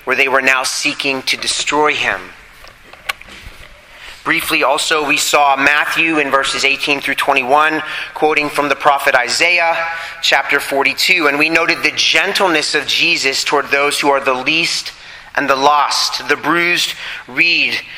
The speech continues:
hanging by a mere fiber, or the stinking, smoldering wick ready to be doused by a harsh,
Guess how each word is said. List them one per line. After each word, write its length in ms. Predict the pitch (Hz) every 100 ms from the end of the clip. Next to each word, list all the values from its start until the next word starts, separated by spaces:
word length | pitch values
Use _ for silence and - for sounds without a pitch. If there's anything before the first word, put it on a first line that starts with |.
| -
hanging 480 | - 147 156 156 151
by 220 | 143 143
a 160 | 143 135
mere 500 | 139 139 139 135 131 - - - -
fiber, 640 | - 147 160 156 135 110 - - - - - - -
or 100 | 139
the 120 | 147
stinking, 760 | - - - 165 165 170 160 151
smoldering 760 | - 156 156 156 151 147 139
wick 400 | 151 156 - - - - - 120
ready 240 | 147 151
to 160 | 147 143
be 140 | 131
doused 540 | 135 135 131 - - - - - - -
by 120 | 117
a 100 | 120
harsh, 640 | - - 147 147 - -